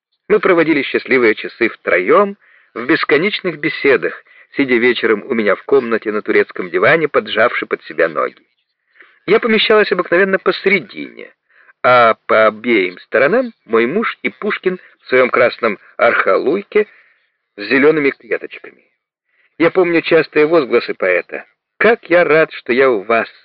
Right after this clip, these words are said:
Я здесь, в своей родной семье!» Насколько Пушкин любил общество близких ему людей, настолько же не любил бывать на званых обедах в честь его. Он часто жаловался мне, что на этих обедах чувствовал себя стесненным,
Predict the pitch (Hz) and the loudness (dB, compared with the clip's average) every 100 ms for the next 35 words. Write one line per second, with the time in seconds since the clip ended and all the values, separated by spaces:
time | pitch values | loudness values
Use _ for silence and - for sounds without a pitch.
0 | _ _ _ _ _ - 160 131 123 226 | _ _ _ _ _ 0 0 0 -2 -2
1 | - - 170 170 165 143 110 131 139 - | -2 -10 0 2 4 2 0 -2 -2 -4
2 | 107 92 92 85 _ _ _ _ _ _ | -8 -6 -6 -6 _ _ _ _ _ _
3 | _ _ _ _ _ _ 117 131 - 131 | _ _ _ _ _ _ -2 0 0 0
4 | 156 135 - 113 117 113 123 101 131 - | -2 -2 -4 -4 -4 0 -2 2 0 -2
5 | 101 - 110 107 120 - 95 92 95 90 | -10 -4 -4 -2 -6 -8 -14 -6 -6 -4
6 | 143 156 - _ _ _ _ 95 - - | -2 -2 -2 _ _ _ _ -8 -2 -2
7 | 123 107 107 107 104 113 113 123 110 113 | 0 -2 0 0 0 -4 0 -2 0 2
8 | 123 - - 104 101 107 113 98 85 78 | 0 0 -8 -8 -4 -2 -2 -2 -6 -2
9 | 120 147 120 - - 90 82 _ 80 78 | 0 2 0 -8 -8 -8 -8 _ -10 -6
10 | 69 _ _ _ _ _ _ _ 165 160 | -6 _ _ _ _ _ _ _ -2 2
11 | 190 - 185 202 185 127 110 95 78 69 | -2 0 2 4 4 4 0 -6 -16 -20
12 | - _ _ _ - 165 175 170 156 147 | -20 _ _ _ -2 2 2 0 0 0
13 | 135 170 123 - - 135 139 127 123 135 | 2 2 0 -2 -4 -2 -2 -4 0 -2
14 | - 139 - 170 156 95 82 | -2 -12 -8 -2 -2 -4 -20